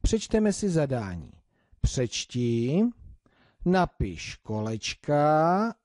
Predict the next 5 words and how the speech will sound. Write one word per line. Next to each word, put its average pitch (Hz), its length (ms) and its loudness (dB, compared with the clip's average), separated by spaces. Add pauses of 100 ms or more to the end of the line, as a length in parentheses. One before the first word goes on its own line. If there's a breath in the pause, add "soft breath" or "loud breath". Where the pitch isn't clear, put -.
(120)
a 135 180 2
napiš 185 920 0
čísla 117 1000 -2
jedna, 180 760 0
dva, 147 540 0